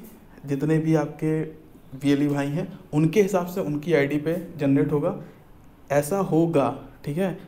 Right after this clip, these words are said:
ऐसा हो चुका नहीं है, ठीक है। आप, आ, अपने डीसी या डीएम को अभी तक इसकी कोई जानकारी नहीं मिलेगी, आप पूछोगे वो हवा में बातें कर देंगे,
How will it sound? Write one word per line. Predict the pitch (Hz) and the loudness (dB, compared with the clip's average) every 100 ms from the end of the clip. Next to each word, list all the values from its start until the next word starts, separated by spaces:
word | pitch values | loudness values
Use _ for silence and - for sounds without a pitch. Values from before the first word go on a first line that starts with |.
| - | -10
ऐसा | 143 175 | -2 -2
हो | 147 160 160 | 2 0 0
चुका | 147 170 160 | -2 2 4
नहीं | 147 156 | 4 2
है, | 160 214 - - - | 2 0 -6 -18 -8
ठीक | - - | -4 0
है। | |
आप, | 104 - - - - - - 143 | 0 -2 -8 -20 -20 -20 -8 -2
आ, | 143 143 | 0 2
अपने | 147 147 156 160 160 - | 0 0 0 0 -4 -4
डीसी | 147 165 202 | 0 2 4
या | 185 | 6
डीएम | 185 180 | 4 4
को | 175 | 2
अभी | 170 | 2
तक | 170 | 0
इसकी | 160 160 | -2 -2
कोई | 156 | 2
जानकारी | 151 147 147 151 | 2 2 0 0
नहीं | 151 | 0
मिलेगी, | 147 143 156 - - - - | -2 -2 -4 -6 -12 -20 -4
आप | 139 135 | -2 0
पूछोगे | 147 143 160 | -2 0 2
वो | 156 151 | 4 4
हवा | 139 143 | 4 2
में | 139 | 2
बातें | 131 139 | 0 0
कर | 131 | -2
देंगे, | 120 113 | -4 -6